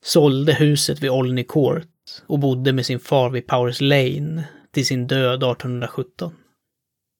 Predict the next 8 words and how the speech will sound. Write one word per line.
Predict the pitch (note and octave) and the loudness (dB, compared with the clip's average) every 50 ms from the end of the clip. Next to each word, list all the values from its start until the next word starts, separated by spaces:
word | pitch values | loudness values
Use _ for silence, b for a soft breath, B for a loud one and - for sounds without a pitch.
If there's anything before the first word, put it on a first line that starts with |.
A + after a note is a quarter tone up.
| _ _ _ - | _ _ _ -8
Gården | E3 C3 D#3 D#3 D#3 D#3 C#3+ C#3+ C3+ A#2 A#2+ | 2 4 6 8 8 8 6 4 2 0 0
vid | A#2 A#2 - | -2 -4 -2
Påtaxet, | - C3+ B2 - - D3 C#3+ D3 - - - - - - - _ _ B B B B B B B B B | -2 -2 -2 0 0 0 0 0 -4 -10 -8 -8 -8 -10 -10 _ _ B B B B B B B B B
undviken | F#3 E3+ C#3+ C#3 C3+ C3 C3+ D3 D3 D3 C#3+ D3 - D3 C3 | 4 4 6 4 2 2 4 4 4 4 2 2 0 0 0
av | B2+ B2 B2 C3 | 2 0 0 2
varje | D3 D3 C#3 C3+ B2+ C3+ C3+ C3+ | 4 4 4 4 4 2 2 2
levande | C3+ C3+ C3 B2 B2 B2+ B2 B2 A#2+ | 2 2 2 2 0 0 -2 -2 -4
själ, | - - E3 D3 C3+ C3+ C#3+ D3+ D#3+ E3 | -2 0 0 0 0 -2 -4 -6 -8 -8